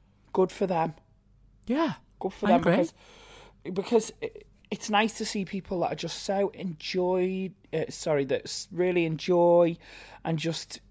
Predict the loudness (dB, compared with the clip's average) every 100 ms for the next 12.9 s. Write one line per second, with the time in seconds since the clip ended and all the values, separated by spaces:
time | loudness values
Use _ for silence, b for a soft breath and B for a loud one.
0 | _ _ _ -12 -8 -4 -2 0 2 2
1 | 0 -6 -6 -4 -4 -4 -2 0 0 -2
2 | -4 -6 -8 -4 -4 -2 -4 -6 -8 -10
3 | -10 B B B B B 2 6 6 6
4 | 2 -2 -12 -20 _ -10 -4 0 0 0
5 | -4 -4 -4 -4 -4 -10 -6 -4 -2 -2
6 | -2 -4 0 2 4 2 -2 0 2 2
7 | 2 -2 -6 -8 -2 -2 -2 b b b
8 | b b b -6 -4 -4 -6 -2 -2 -2
9 | -4 -6 -8 -10 -8 -8 -8 -10 -8 -6
10 | -6 -8 _ -4 -2 -2 -4 -6 -4 -6
11 | -6 -6 -4 -4 -2 -4 -4 -2 -2 0
12 | -2 -4 -6 -10 -6 -4 -2 -2 -4